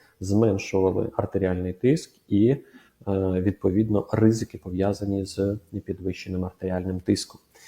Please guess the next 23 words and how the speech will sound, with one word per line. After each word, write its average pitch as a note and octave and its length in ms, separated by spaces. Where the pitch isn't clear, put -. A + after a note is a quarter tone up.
Тому, E3 580
м, A2 680
декілька A2 400
років A2 340
тому A#2 320
ось A2+ 200
така G2 300
схемка C3 560
влучання G2+ 640
та G#2+ 140
хиби G#2+ 360
в F#2+ 60
провадженні G2 640
гіпотензивної G#2 680
терапії G2+ 440
за G2 120
останні G2+ 420
роки E3+ 300
свідчить, D#3+ 400
що, C3 260
е, A2+ 340
імунізація C3+ 1120
проти A2+ 520